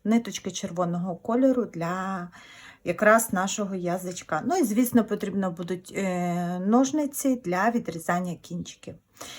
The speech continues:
Так, отже, я буду починати з жовтого кольору, і давайте розпочнемо. Отже, розпочинаємо наше в'язання.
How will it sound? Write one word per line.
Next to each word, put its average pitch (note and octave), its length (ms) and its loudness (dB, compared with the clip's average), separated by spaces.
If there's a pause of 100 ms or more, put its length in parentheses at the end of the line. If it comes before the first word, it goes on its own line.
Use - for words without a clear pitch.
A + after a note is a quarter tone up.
(920)
Так, C4 340 6
отже, A3 260 8
я C4 220 6
буду C#4+ 240 6
починати A#3 840 4 (140)
з G3 140 -4
жовтого G#3 560 2
кольору, C4 680 2 (500)
і B3+ 380 2
давайте A3+ 760 4 (180)
розпочнемо. F3+ 1160 -4 (760)
Отже, B3+ 480 2
розпочинаємо A3+ 1200 2
наше G3+ 400 0
в'язання. F3+ 680 -4